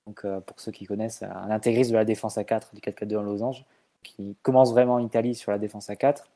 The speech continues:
Ensuite, il part à l'Inter, il fait deux saisons avec Spalletti. Première saison avec Miranda en charnière, la deuxième avec De Vrij. Euh,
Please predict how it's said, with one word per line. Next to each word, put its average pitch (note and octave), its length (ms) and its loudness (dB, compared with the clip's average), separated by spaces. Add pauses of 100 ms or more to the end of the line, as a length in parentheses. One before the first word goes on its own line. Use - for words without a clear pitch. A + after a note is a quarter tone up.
(540)
Ensuite, A#2 320 -6
il B2 60 -2
part A2+ 200 4
à A2+ 60 6
l'Inter, A#2 320 4
il A#2+ 60 -2
fait A2+ 140 -4
deux A2 120 0
saisons A2+ 260 -2
avec A2 140 -2
Spalletti. A2 640 -2 (560)
Première A#2 220 -2
saison A#2+ 180 -2
avec A#2 180 0
Miranda A#2 400 2
en A#2+ 80 4
charnière, B2 380 0
la A2 100 4
deuxième A2+ 320 -2
avec G#2+ 120 -4
De G#2+ 100 -6
Vrij. C#3 320 0 (760)
Euh, G2+ 220 -4